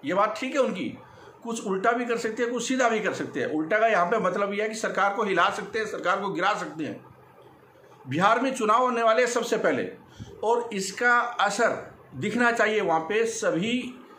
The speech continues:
जो teachers हैं, सभी, अ, students हैं, वो इकट्ठा होकर सरकार को जगाए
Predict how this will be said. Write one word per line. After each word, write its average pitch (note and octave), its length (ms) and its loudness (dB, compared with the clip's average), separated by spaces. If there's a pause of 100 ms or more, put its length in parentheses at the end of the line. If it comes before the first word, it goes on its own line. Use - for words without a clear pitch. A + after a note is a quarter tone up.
(280)
जो F#3+ 140 0
teachers G#3+ 600 -2
हैं, A3+ 200 0
सभी, G3+ 640 -2 (840)
अ, D#3 180 2
students A3+ 440 0
हैं, B3 80 6
वो A#3 140 0
इकट्ठा A#3 480 -2
होकर G#3+ 320 0
सरकार F#3+ 440 0
को A3+ 120 2
जगाए D#3+ 600 2